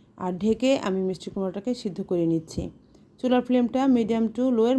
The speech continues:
মাঝামাঝিই থাকবে। তো ঢাকনাটা তুলে আমি একটু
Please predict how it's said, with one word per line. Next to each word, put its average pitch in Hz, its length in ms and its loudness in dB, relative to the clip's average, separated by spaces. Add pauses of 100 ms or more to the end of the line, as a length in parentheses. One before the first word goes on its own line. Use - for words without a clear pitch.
মাঝামাঝিই 202 640 0
থাকবে। 214 280 -2 (460)
তো 208 60 -6 (160)
ঢাকনাটা 226 440 -2
তুলে 254 220 2 (220)
আমি 196 220 0
একটু 214 180 -6